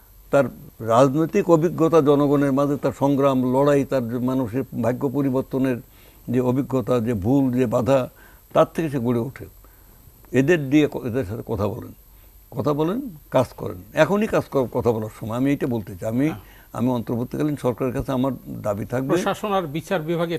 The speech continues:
Speaker 2: তড়িৎ পদক্ষেপের যে বিষয়টি, এইটা একটু যদি আলোকপাত করেন।
Speaker 1: বিচার বিভাগের তড়িৎ প-, পদক্ষেপ হলো যে বিচার বিভাগ তো মানে, মানে বিচ্ছিন্ন কোনো ব্যাপার না।
Speaker 2: হুম।
Speaker 1: এই বিচার বিভাগও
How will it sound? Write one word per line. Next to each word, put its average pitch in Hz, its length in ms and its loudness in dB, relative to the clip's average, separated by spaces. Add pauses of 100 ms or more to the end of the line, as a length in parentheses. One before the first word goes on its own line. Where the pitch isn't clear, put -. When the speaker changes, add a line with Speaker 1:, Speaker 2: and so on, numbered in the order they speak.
(140)
Speaker 2:
তড়িৎ 214 320 0
পদক্ষেপের 165 600 -2
যে 139 100 -6
বিষয়টি, 127 520 -8 (160)
এইটা 151 240 -12 (260)
একটু - 200 -6
যদি 160 220 -4
আলোকপাত 123 440 -6
করেন। 107 220 -10 (360)
Speaker 1:
বিচার 151 260 4
বিভাগের 160 440 0 (100)
তড়িৎ 139 380 2
প-, 123 180 -4 (100)
পদক্ষেপ 120 400 -4
হলো 160 180 -6
যে 185 160 -6
বিচার 127 360 -4
বিভাগ 113 360 -4 (280)
তো 165 280 -4 (120)
মানে, 127 440 -4 (880)
মানে 120 280 -6 (320)
বিচ্ছিন্ন 160 420 0
কোনো 170 160 0 (120)
ব্যাপার 151 220 6
না। 110 200 0 (240)
Speaker 2:
হুম। 117 80 -18 (460)
Speaker 1:
এই 139 320 6 (160)
বিচার 131 260 2
বিভাগও 156 420 4